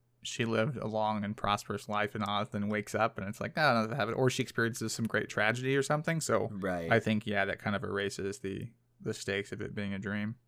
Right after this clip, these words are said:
Speaker 2: And, and it also does feel a little bit like the sort of return from the land of fairy, right? That, like, maybe it was a dream, maybe it wasn't. That's part of the trickster nature of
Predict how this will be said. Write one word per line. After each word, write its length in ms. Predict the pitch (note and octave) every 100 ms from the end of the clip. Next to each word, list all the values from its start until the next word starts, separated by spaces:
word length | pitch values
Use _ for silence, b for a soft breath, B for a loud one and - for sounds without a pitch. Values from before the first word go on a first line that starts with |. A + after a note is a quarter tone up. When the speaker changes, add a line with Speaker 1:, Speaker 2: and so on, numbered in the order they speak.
| _ B B B
Speaker 2:
And, 160 | - -
and 180 | F#3+
it 80 | G3
also 400 | G3 G#3 - F#3
does 340 | D3+ D3 C#3+ -
feel 320 | C#3 C3 A#2+
a 40 |
little 240 | A#2 A#2 A2
bit 240 | A2+ -
like 320 | G2+ F#2 -
the 140 | G#2 G2
sort 220 | - G2
of 120 | G2
return 480 | F#2 - G#2+ G2+ G2
from 560 | - G2 F#2+ F2+ F2 - _ _ - -
the 180 | G2+ G2+
land 260 | F#2+ F#2+
of 80 | -
fairy, 540 | - G2 F#2 E2 D2
right? 440 | D#2 F2+ E2+ F2 E2+ b b _
That, 180 | - -
like, 440 | F2+ E2+ - - _ _ _ _ _ _ - - - - _ _
maybe 400 | F#2 A#2 B2 B2+
it 60 | A#2+
was 140 | A#2 A2
a 40 |
dream, 260 | G#2+ A2 G#2
maybe 220 | G2+ G2
it 120 | -
wasn't. 480 | F#2+ F#2 F#2+ F#2 F2+ -
That's 320 | F2+ F#2 -
part 220 | - F#2+
of 80 | F#2
the 80 | F#2+
trickster 840 | - G2 - - F#2 F2+ F2 E2+ _
nature 580 | F#2 F#2+ F#2 F2 F2 E2
of 420 | D#2 D#2+ E2 -